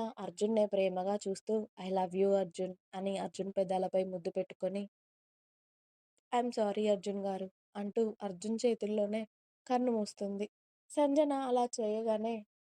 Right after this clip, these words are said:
"నాకు నీ మీద ఎక్కువగా ప్రేమ వచ్చినప్పుడు మిమ్మల్ని పేరు పెట్టి పిలుస్తాను"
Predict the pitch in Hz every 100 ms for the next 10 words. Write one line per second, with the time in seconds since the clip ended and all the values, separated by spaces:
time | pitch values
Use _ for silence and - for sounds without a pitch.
0 | - 202 196 196 196 190 190 202 202 190
1 | 202 202 208 202 202 190 202 196 - 196
2 | 185 196 202 - _ _ _ 247 262 254
3 | 233 226 - 208 208 214 208 208 202 202
4 | 208 190 202